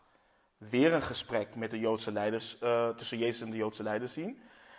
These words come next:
En waar de Heer Jezus hetzelfde, bijna hetzelfde zegt. In Johannes acht, versen zestien tot en met achttien staat er: "En als ik al oordeel, mijn oordeel is waar, want ik ben niet alleen,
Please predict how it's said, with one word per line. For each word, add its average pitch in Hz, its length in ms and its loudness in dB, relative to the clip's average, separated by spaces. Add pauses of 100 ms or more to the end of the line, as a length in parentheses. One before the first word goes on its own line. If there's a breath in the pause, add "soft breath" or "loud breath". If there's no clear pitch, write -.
En 120 120 6
waar 120 100 6
de 120 60 0
Heer 123 260 2
Jezus 123 300 2
hetzelfde, 117 440 2 (100)
bijna 113 260 4
hetzelfde 113 380 -2
zegt. - 320 -16 (680)
In 117 100 -6
Johannes 123 400 2
acht, - 300 6
versen 123 320 2
zestien - 280 -4
tot 123 100 -6
en - 60 -16
met 110 120 -6
achttien 156 600 0 (180 soft breath)
staat 110 320 2
er: 123 180 0 (880 loud breath)
"En 120 220 2
als 160 220 10
ik 214 100 2
al 147 180 10
oordeel, 117 600 2 (280 soft breath)
mijn 113 300 0
oordeel 147 300 8
is 107 200 -2
waar, 110 480 2
want 117 180 -4
ik 113 160 -8
ben 135 120 6
niet 165 160 -2
alleen, 110 480 -2